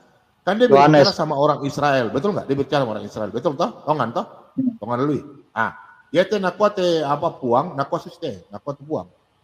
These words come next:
Speaker 1: Firman Allah kepada Musa. Atau minta nara pakai bahasa Toraya, ya teh anu, bahasa Toraya Alkitab.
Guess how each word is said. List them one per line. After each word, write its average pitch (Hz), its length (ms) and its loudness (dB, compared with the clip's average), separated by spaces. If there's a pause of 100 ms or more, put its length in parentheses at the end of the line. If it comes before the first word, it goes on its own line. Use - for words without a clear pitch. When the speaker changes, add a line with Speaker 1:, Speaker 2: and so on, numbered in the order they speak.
Speaker 1:
Firman 185 480 0
Allah 220 360 0
kepada 156 360 -4
Musa. 139 520 -8
Atau 170 200 -4
minta 208 160 -2
nara 233 160 2
pakai 208 320 -2
bahasa 160 200 0
Toraya, 147 400 2
ya 131 120 2
teh 139 160 -2
anu, 135 240 2
bahasa 117 240 -2
Toraya 123 400 0
Alkitab. 120 400 -4